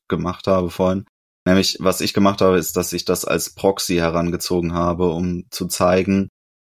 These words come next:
dass eine Entstehung von solchen Gebäuden,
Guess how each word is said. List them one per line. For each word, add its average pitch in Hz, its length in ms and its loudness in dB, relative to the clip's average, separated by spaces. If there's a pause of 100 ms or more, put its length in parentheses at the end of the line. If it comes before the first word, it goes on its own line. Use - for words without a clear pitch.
dass - 380 2 (360)
eine 95 180 0
Entstehung 135 720 2
von 92 240 -4
solchen 92 400 0
Gebäuden, 101 720 0